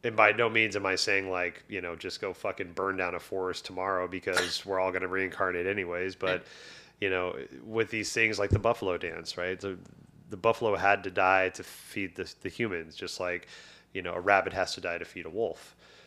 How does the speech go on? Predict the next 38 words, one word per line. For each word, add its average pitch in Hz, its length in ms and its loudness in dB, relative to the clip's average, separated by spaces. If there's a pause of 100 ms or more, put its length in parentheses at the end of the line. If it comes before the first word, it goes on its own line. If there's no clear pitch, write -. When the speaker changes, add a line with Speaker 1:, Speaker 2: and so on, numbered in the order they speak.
(180)
Speaker 1:
right? 85 340 -6
And 92 200 -10
so 95 160 -2
maybe 104 260 2
the 95 120 0
wolf 123 280 6
has 87 300 0
a, 87 320 -4
a 90 100 -6
song 92 360 2
that, 92 160 -4
that 95 100 -6
maybe 113 160 -2
that's 120 180 -2
what 131 80 -4
they're 131 120 2
howling 131 260 2
at - 80 -10
the 123 60 -6
moon 135 200 -4
for, 85 220 -6
to 82 80 -8
bring 95 180 -6
the 98 80 -6
rabbits 101 320 -4
back - 260 -14
every 80 200 -14
year, - 240 -16 (100)
right? 90 220 -8 (300)
Speaker 2:
Well, 240 100 0
Speaker 1:
Uh, 87 80 -4
Speaker 2:
there's - 260 0 (160)
the 202 140 0
death 226 300 0
and 214 120 -10
the 180 60 -8
sacrifice - 560 -6
of, 151 180 -6